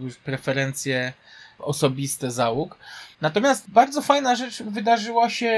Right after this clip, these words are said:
mm, w połowie lat, e, dziewięćdziesiątych. Wraz z, z kolejną ewolucją sprzętu, e, i pojawieniem się pierwszych,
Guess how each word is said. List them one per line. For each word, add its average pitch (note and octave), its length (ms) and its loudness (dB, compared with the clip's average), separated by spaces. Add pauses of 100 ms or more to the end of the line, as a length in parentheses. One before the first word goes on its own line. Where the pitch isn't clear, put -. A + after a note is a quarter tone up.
(160)
mm, G3+ 260 2
w G3+ 60 -4
połowie G3+ 440 2
lat, F#3 420 6
e, F3 280 -2
dziewięćdziesiątych. E3 1120 -4 (420)
Wraz F3+ 640 4
z, G3 300 -6
z - 60 -8
kolejną G#3 500 10
ewolucją D#3+ 880 0
sprzętu, D3 680 0 (200)
e, D3+ 500 -6
i D#3 220 -14
pojawieniem D3+ 580 0
się C#3+ 180 -4
pierwszych, D3 800 -6